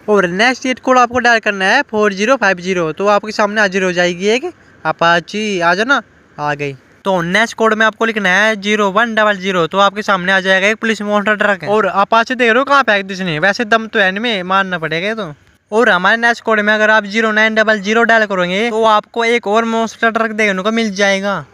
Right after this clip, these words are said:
नेक्स्ट कोड में अगर आप ज़ीरो वन थ्री टाइम ज़ीरो डायल करोगे, तो आपके सामने एक Fortuner मॉन्स्टर ट्रक आ जाएगा, जो कि गाइस देखने में सच में कितना गजब लग रहा है ना।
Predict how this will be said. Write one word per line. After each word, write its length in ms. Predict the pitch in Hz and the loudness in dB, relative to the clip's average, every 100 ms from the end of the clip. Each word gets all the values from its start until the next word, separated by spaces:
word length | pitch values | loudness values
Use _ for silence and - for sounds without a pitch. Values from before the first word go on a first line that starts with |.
| - - | -20 -6
नेक्स्ट 320 | 190 233 - | 0 0 0
कोड 160 | 240 220 | 0 2
में 140 | 202 | 2
अगर 180 | 214 220 | 2 4
आप 200 | 226 214 | 2 0
ज़ीरो 320 | 208 226 226 214 | -2 0 2 2
वन 300 | 240 226 214 | 2 0 -4
थ्री 260 | - 202 208 | -2 -2 2
टाइम 280 | 214 220 | 2 2
ज़ीरो 240 | 202 214 226 | 0 2 2
डायल 220 | 220 214 | 4 2
करोगे, 300 | 202 190 202 | 0 -2 -2
तो 120 | 233 | 2
आपके 240 | 226 220 226 | 2 0 0
सामने 340 | 214 196 208 | 0 0 -2
एक 80 | 226 | -2
Fortuner 640 | 202 202 202 208 226 196 143 185 | 0 0 0 0 2 2 -2 -4
मॉन्स्टर 360 | 208 190 226 | -4 0 -2
ट्रक 220 | 214 214 | 0 0
आ 120 | 202 190 | 2 2
जाएगा, 400 | 185 175 196 170 | 2 2 0 0
जो 220 | 202 214 | 2 2
कि 120 | 226 | 2
गाइस 160 | 226 226 | 0 2
देखने 300 | 240 196 202 | 0 0 -2
में 60 | |
सच 160 | 220 214 | -2 -2
में 140 | 226 220 | -4 -4
कितना 220 | 226 240 190 | -4 -4 0
गजब 400 | 185 156 208 214 | -2 2 2 4
लग 160 | 202 | 2
रहा 160 | 165 170 | 2 2
है 100 | 160 | 2
ना। 240 | 202 277 | 0 -2